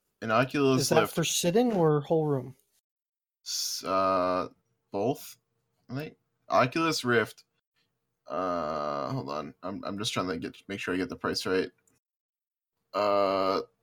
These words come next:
Speaker 1: that's a stupid Marvel version that comes with a,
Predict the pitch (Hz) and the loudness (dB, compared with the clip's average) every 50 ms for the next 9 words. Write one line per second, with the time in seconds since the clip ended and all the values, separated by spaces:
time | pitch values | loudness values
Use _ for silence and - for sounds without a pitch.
0 | _ _ _ _ _ _ - 104 110 113 - 113 113 - - - 127 120 123 123 | _ _ _ _ _ _ -6 -6 -4 -2 -2 0 2 2 2 4 2 2 2 0
1 | 113 104 107 101 98 92 95 101 104 92 92 87 85 80 78 82 82 90 101 113 | -2 0 0 2 4 6 6 6 4 4 2 0 0 0 0 -2 -2 -2 -2 -2
2 | 107 101 104 104 113 120 - _ _ _ _ _ _ - 92 - - 107 101 - | -4 -4 -4 -4 -6 -8 -12 _ _ _ _ _ _ -12 -8 -6 -4 -4 -4 -6
3 | - 101 104 98 92 95 | -6 -2 -2 -2 -2 -2